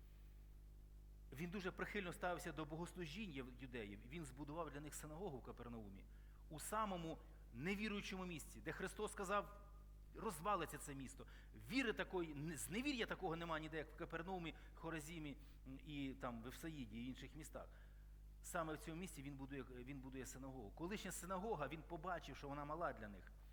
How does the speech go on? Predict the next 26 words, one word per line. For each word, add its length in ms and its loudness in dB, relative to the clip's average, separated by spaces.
Він 120 0
побачив, 360 2
що 100 -2
вона 120 2
стара, 540 2
що 120 0
вона 160 6
непридатна. 720 4
Він 180 2
був 220 0
уважний 540 6
до 140 4
побуту 600 2
і 80 2
релігії 380 2
єврейського 500 0
народу. 380 0
І 340 4
він 180 0
робить 220 0
для 120 2
них 160 0
синагогу, 460 -2
для 100 -2
їхніх 300 -2
богослужінь. 600 -4